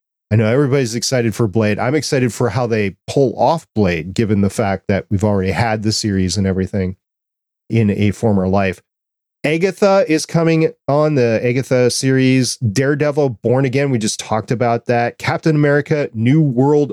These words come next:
Order. That's the movie. That's Captain America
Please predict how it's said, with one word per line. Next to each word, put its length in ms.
Order. 520
That's 180
the 100
movie. 600
That's 340
Captain 340
America 520